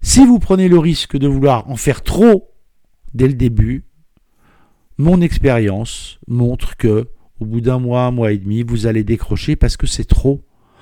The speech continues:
Parce que le poids de la vie va être trop lourd. Parce qu'il n'y a pas de miracle. Vous devez vous dégager du temps pour vous occuper de votre chiot ou de votre chien,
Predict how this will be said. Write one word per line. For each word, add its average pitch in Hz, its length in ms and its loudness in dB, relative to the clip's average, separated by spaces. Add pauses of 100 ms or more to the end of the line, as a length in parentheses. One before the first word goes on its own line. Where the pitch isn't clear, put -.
(220)
Parce - 160 4
que 147 220 0 (540)
le 143 240 2
poids 190 720 2
de 135 100 2
la 135 260 2
vie 147 440 -4
va 135 260 0
être 147 220 0
trop 139 240 4
lourd. 147 580 2 (340)
Parce 113 180 0
qu'il 143 240 0
n'y 127 80 0
a 139 40 0
pas 160 120 -2
de 139 60 -4
miracle. 131 460 -4 (1000)
Vous 123 80 -2
devez 123 140 -2
vous 135 100 -2
dégager 180 380 2
du 160 160 -4
temps 143 400 -2 (120)
pour 131 300 0 (840)
vous 120 180 0
occuper 110 540 -4 (200)
de 117 120 0
votre 113 320 -2
chiot - 420 -6 (100)
ou 151 100 -2
de 120 40 -2
votre 113 260 -2
chien, 101 360 -6